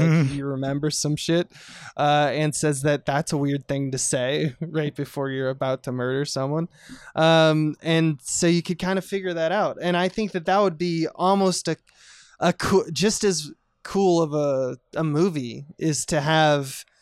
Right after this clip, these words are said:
Speaker 2: you know, what's happened. And you're just watching a detective kind of piece it together and realize the horror. But I guess maybe that's not, um, necessarily the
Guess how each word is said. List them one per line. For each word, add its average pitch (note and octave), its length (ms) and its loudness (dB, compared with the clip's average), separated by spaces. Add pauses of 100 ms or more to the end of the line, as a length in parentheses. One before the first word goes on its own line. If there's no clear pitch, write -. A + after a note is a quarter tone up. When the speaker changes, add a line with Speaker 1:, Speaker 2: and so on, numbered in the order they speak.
(300)
Speaker 2:
you F3 300 2
know, F3+ 320 6
what's D3+ 280 2
happened. - 800 -4 (760)
And E3 160 2
you're E3 140 4
just D3 300 -2
watching C#3+ 400 0
a C3+ 120 -4
detective C3 540 -6
kind C3 180 -4
of A#2+ 80 -12
piece C3 300 -8
it A2+ 100 -10
together B2+ 540 -6
and C3+ 180 -4
realize C#3 560 2
the A#2+ 120 -4
horror. B2+ 360 -4
But E3+ 280 2
I F#3+ 120 0
guess F3+ 240 0
maybe D3+ 240 0
that's B2+ 320 -4
not, A#2+ 260 -4 (100)
um, C3 420 -4 (680)
necessarily C3+ 680 0
the B2+ 120 -6